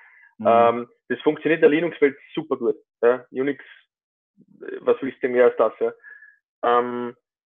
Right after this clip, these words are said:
Speaker 2: in der Windows-Welt ist halt so, da, ich glaube, dort, es passiert ein bisschen Umdenken, dass man dort halt nicht mit dem reinen Docker for Windows arbeiten kann.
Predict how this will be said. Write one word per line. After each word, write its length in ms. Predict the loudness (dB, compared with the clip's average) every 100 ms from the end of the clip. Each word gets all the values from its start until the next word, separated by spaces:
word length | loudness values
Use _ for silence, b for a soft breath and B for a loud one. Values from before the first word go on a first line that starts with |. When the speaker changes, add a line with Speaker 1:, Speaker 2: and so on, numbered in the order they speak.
| -10
Speaker 2:
in 80 | -4
der 140 | -2
Windows-Welt 400 | -2 -4 -2 -2
ist 100 | -2
halt 140 | -4
so, 340 | -2 -2 -2 _ _ _ _ _ _ _ _ -20 -6
da, 220 | -4 -4 _ _ _
ich 440 | -20 _ _ _
glaube, 420 | 0 4 6 4 2
dort, 200 | -2 _ _ _ _ -16
es 160 | -12
passiert 240 | -8 -4 -2
ein 60 |
bisschen 180 | 0 2
Umdenken, 460 | 0 2 -2 -2 -2
dass 180 | -2 -2
man 120 | -4
dort 220 | -2 0
halt 160 | -2 -6 _ -12
nicht 380 | -8 -8 -10 -10
mit 160 | -8
dem 100 | -4
reinen 400 | -2 -2 -2 -4
Docker 360 | -2 -2 0 0
for 180 | 0 -2
Windows 360 | -2 0 0 0 -6
arbeiten 380 | 0 0 0 -4
kann. 420 | -4 -4 -4 -8